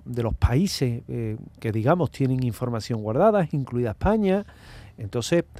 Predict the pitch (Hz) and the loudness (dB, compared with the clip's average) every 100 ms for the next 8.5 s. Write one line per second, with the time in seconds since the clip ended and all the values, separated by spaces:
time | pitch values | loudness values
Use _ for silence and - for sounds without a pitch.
0 | - - 110 123 127 123 147 143 143 147 | -12 -4 -2 -2 -4 -4 -2 -2 0 2
1 | 151 160 202 190 165 135 107 110 131 139 | 2 0 -2 -2 -4 -4 -4 -2 0 0
2 | 127 - 117 - 160 139 - 123 120 110 | -2 -2 -4 0 0 2 2 4 4 6
3 | 110 156 170 214 - - - - - 104 | 8 8 6 0 -6 -20 -20 -18 -8 -6
4 | - 107 113 117 143 135 135 113 101 123 | -4 -6 -6 -8 -6 -4 -4 -4 -4 -2
5 | 202 139 - 113 98 117 110 117 143 - | -2 -4 -6 -8 -6 -2 -2 -2 -6 -4
6 | 127 107 110 107 - 131 - - - - | -4 -2 -2 -4 -4 -6 -6 -16 -20 -6
7 | 123 110 113 - 131 147 160 175 160 185 | -6 0 0 2 0 2 0 -2 -4 -6
8 | - 120 104 165 220 | -6 -4 -2 0 0